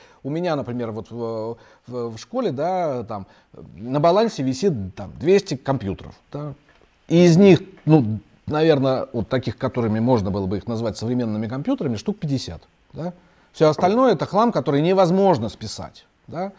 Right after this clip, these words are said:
И он висит балансом, и в отчетах, естественно, везде в финансовых отчетах ви-, висит, что у школы упко-, укомплектована на сто процентов. Да?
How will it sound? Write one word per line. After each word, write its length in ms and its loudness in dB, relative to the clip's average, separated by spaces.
И 100 0
он 120 4
висит 320 2
балансом, 460 2
и 160 -6
в 100 -2
отчетах, 460 -2
естественно, 500 -2
везде 380 -4
в 20 -20
финансовых 480 -10
отчетах 400 -12
ви-, 160 -6
висит, 340 -8
что 200 -10
у 80 -8
школы 320 -2
упко-, 340 -4
укомплектована 880 -4
на 120 -8
сто 140 -10
процентов. 520 -8
Да? 160 -4